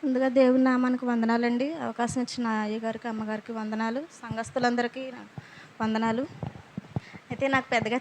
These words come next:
చెప్పడం రాదు, ఏమనుకోకండి. ఫస్ట్ టైమ్ చెప్తున్నాను. స్కూల్లో పిల్లలకి చెప్పడం వేరే, ఇక్కడ మీకు చెప్పడం వేరే కదా. కొంచెం తడబడుతుంది మాట, ఏమనుకోకండి. అయితే దేవుడు సిలువలో పలికిన ఈ ఏడు మాటల్లో నేను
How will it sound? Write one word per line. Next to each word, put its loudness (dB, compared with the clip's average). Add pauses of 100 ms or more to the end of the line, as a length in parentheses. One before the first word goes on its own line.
చెప్పడం 2
రాదు, 2
ఏమనుకోకండి. -2 (300)
ఫస్ట్ -4
టైమ్ 6
చెప్తున్నాను. -2 (440)
స్కూల్లో -4
పిల్లలకి 0 (100)
చెప్పడం 2
వేరే, 6 (100)
ఇక్కడ 2
మీకు 2
చెప్పడం 2
వేరే 2
కదా. 0 (1000)
కొంచెం 0
తడబడుతుంది 4
మాట, 0
ఏమనుకోకండి. -2 (1200)
అయితే 6
దేవుడు 6
సిలువలో 6
పలికిన 4
ఈ 4
ఏడు 6
మాటల్లో 2
నేను -2